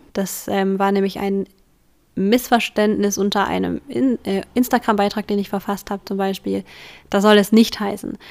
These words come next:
Es geht darum, dass wir für uns dieses Bedürfnis erfüllen und es muss nicht unbedingt mit der Person in der Situation zu tun haben. Also ich kann mich auch geborgen fühlen, indem ich mit einer ganz anderen Person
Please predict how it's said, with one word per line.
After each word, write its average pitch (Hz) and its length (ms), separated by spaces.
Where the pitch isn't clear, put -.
Es 208 140
geht 214 180
darum, 220 320
dass 190 280
wir 208 520
für 196 160
uns 262 320
dieses 196 260
Bedürfnis 202 460
erfüllen 214 420
und 196 100
es 196 120
muss 202 160
nicht 220 260
unbedingt 190 500
mit 202 120
der 196 80
Person 202 480
in 196 120
der 190 120
Situation 196 480
zu - 100
tun 240 260
haben. 180 320
Also 196 160
ich - 220
kann 226 340
mich 202 200
auch 196 260
geborgen 202 440
fühlen, 208 200
indem 196 220
ich 196 120
mit 190 120
einer 190 80
ganz 208 220
anderen 233 280
Person 190 500